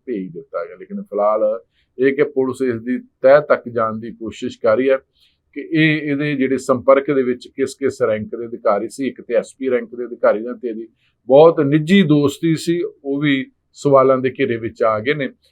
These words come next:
ਔਰ ਦੂਜਾ, ਪਿਛਲੇ ਦੋ ਸਾਲ ਦਾ ਇਹਦਾ ਜਿਹੜਾ ਡਾਟਾ ਇਕੱਠਾ ਕੀਤਾ ਜਾ ਰਿਹਾ ਹੈਗਾ ਕਿ ਆਖਰ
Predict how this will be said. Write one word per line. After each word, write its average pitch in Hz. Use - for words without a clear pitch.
ਔਰ 147
ਦੂਜਾ, 165
ਪਿਛਲੇ 180
ਦੋ 165
ਸਾਲ 127
ਦਾ 135
ਇਹਦਾ 135
ਜਿਹੜਾ 120
ਡਾਟਾ 110
ਇਕੱਠਾ 110
ਕੀਤਾ 104
ਜਾ 107
ਰਿਹਾ 117
ਹੈਗਾ 113
ਕਿ 117
ਆਖਰ 113